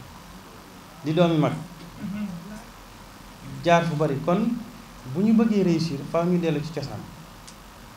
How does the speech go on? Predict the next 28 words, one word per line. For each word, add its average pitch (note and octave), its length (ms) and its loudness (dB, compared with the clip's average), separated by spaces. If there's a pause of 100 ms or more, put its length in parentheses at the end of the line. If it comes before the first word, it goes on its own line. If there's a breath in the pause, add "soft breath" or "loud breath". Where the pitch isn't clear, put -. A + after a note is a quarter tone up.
(680)
Dellu E3+ 240 2
ci F3 100 -2
cosaan F3+ 380 0
mooy D#3+ 240 0
suñu F3+ 220 -2
maam F3 300 0
yi C#3+ 60 2
li D#3+ 100 0
ñu F#3 80 4
réussir, F3 340 4 (500)
boo D#3 160 0
xaayee D#3+ 340 0
junni F3 200 4
yoon D3+ 180 4
ñu C3 60 -2
réussiruñ C#3+ 400 -2
benn. A2+ 200 -2 (1800)
Te C3 80 -2
la D#3+ 160 2
tax G#3 260 0
ñu F#3+ 140 2
réussir F#3 400 2
ko G3+ 160 -4 (460)
mi B2+ 120 0
ngi C3 100 2
fi C3 100 -4
ba E3+ 100 0
léegi, F3+ 240 -2